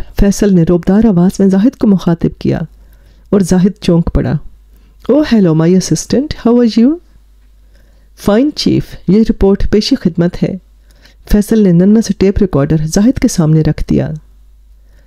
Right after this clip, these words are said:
"गुड, क्या तुम्हें कामयाबी हासिल हुई है, ज़ीरो ज़ीरो सेवन?" जाहिद ने पूछा। "यस चीफ, ज़ीरो ज़ीरो सेवन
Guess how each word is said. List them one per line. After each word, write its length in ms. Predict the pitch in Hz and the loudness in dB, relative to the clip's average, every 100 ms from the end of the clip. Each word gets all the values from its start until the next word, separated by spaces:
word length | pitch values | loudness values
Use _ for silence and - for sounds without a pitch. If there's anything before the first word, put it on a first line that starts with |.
| _ _ | _ _
"गुड, 440 | 170 160 226 233 131 - - | -4 0 2 2 -2 -10 -6
क्या 100 | 196 | -4
तुम्हें 260 | 220 269 277 | 0 0 2
कामयाबी 440 | 220 190 185 214 | 2 2 2 2
हासिल 360 | 226 208 - 214 | 0 0 0 0
हुई 180 | 254 | 2
है, 100 | 269 220 | 2 0
ज़ीरो 260 | 170 180 | 0 0
ज़ीरो 220 | 180 175 | 0 0
सेवन?" 380 | 175 - 165 214 311 - | 0 -2 0 -2 -4 -4
जाहिद 260 | 180 190 214 | 0 0 0
ने 60 | 208 | 0
पूछा। 440 | 208 202 - 220 220 _ _ _ _ _ _ _ _ _ _ _ - | 0 -2 -2 -2 -4 _ _ _ _ _ _ _ _ _ _ _ -4
"यस 320 | 185 240 - | 0 0 -2
चीफ, 360 | - 147 - - - 160 | -4 -4 -4 -10 -8 -2
ज़ीरो 300 | 175 226 208 | 0 2 0
ज़ीरो 220 | 185 175 | 0 0
सेवन 360 | - 139 135 | 0 -2 -2